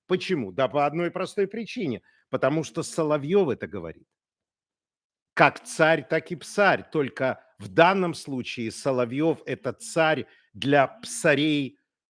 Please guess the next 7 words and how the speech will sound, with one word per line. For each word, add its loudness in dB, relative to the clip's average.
его -2
зрителей, -8
а 4
они, 2
безусловно, -4
его -6
смотрят. -14